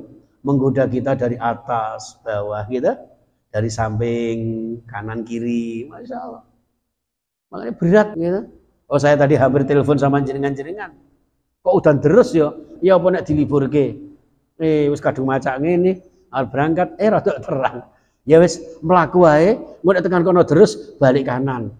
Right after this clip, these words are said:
Wong cedhek tol ae kok. <laughs> Alhamdulillah, alhamdulillah.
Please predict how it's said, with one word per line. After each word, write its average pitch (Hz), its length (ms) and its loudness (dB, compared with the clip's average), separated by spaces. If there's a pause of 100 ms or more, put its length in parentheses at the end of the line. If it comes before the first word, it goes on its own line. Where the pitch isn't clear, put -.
Wong 147 220 -4
cedhek 147 340 -6
tol 139 160 4
ae 123 160 2
kok. 117 160 -8 (600)
<laughs> - 640 -12
Alhamdulillah, 120 1000 -2
alhamdulillah. 110 760 -6